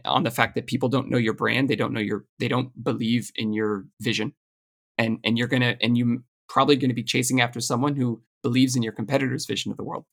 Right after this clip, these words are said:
And maybe they're looking through a lens that puts you automatically at a deficit because they were influenced by another brand. Um, and so, yeah,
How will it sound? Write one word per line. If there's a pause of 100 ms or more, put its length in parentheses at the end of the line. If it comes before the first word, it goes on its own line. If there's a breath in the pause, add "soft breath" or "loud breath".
(420)
And
maybe
they're
looking
through
a
lens
that (120)
puts
you
automatically
at
a
deficit
because
they
were
influenced
by
another
brand. (680)
Um, (140)
and
so,
yeah,